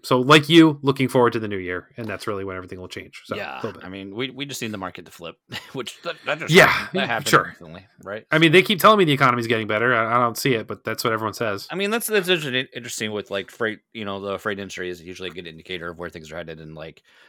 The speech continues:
Speaker 2: um, <sighs> I don't know, we, we saw, like, so much, like, it took forever for, like, you know, we had covid, ha-, like, and this is what we're seeing with a lot of industries, right? covid happens.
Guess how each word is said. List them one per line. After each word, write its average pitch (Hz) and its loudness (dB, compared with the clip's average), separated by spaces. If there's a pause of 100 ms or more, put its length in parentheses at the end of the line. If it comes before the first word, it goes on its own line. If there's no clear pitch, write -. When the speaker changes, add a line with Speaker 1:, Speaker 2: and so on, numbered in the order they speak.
(140)
Speaker 2:
um, 87 -10 (220)
<sighs> - -20
I - -14
don't 104 -16
know, 87 -12
we, 92 -16
we 104 -14
saw, 101 -2 (160)
like, 101 -10
so - -6
much, 123 -4
like, 107 -6
it 98 -14
took - -14
forever 107 -6
for, 101 -8
like, 92 -8 (560)
you 107 -10
know, 107 -4
we 107 -4
had 104 -2 (260)
covid, 107 2
ha-, 95 -2
like, 98 -4
and 107 -6
this 107 -6
is 110 -10
what 104 -4
we're 98 -10
seeing 98 -8
with 95 -18
a 107 -14
lot 104 2
of 98 -4
industries, 78 -12
right? 85 -12
covid 113 -4
happens. 90 -4